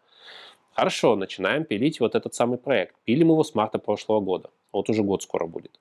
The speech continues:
Пилим, пилим, пилим, пилим, пилим, пилим. Запустили, всё здорово. Надо же дальше пахать в этом бизнесе. Там же маркетинг нужен, продажи, перег-, ну и так далее и тому подобное.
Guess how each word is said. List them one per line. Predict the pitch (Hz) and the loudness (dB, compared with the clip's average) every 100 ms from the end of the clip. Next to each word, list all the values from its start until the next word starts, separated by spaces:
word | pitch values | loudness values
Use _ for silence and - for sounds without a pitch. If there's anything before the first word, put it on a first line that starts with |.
| _ _ _ _ _ _ _ _ | _ _ _ _ _ _ _ _
Пилим, | 147 143 123 | 4 6 6
пилим, | 110 101 92 | 2 0 0
пилим, | 180 214 202 | 4 4 4
пилим, | 180 175 160 147 | 4 4 6 4
пилим, | 127 117 98 | 4 4 2
пилим. | - 165 185 147 - _ | 2 2 4 2 -4 _
Запустили, | 110 120 110 - - 226 196 156 - _ | -2 -2 -2 -6 0 2 4 2 -4 _
всё | - 120 | -2 -2
здорово. | 104 151 214 196 170 - _ _ _ _ _ _ _ _ _ _ _ _ _ _ _ _ | 4 6 6 6 4 0 _ _ _ _ _ _ _ _ _ _ _ _ _ _ _ _
Надо | 123 120 | 0 0
же | 110 | 0
дальше | 113 208 - 127 98 _ _ _ _ _ _ _ _ _ _ _ _ _ | 2 2 2 -4 -6 _ _ _ _ _ _ _ _ _ _ _ _ _
пахать | 131 - 101 | 0 2 0
в | 107 | 0
этом | 107 113 | 2 2
бизнесе. | 107 92 87 - | 2 0 -4 -6
Там | 101 90 | -6 -6
же | 90 | -6
маркетинг | 92 - 196 202 190 127 - | -6 2 6 6 6 0 2
нужен, | 117 101 | 0 0
продажи, | - 208 214 175 190 170 - | 2 2 4 6 6 4 0
перег-, | - 113 - | -2 -2 2
ну | 233 | 4
и | 269 | 4
так | 165 127 | 4 2
далее | 131 143 110 | 4 4 2
и | |
тому | 107 | 0
подобное. | 104 98 90 92 | -4 -2 -4 -4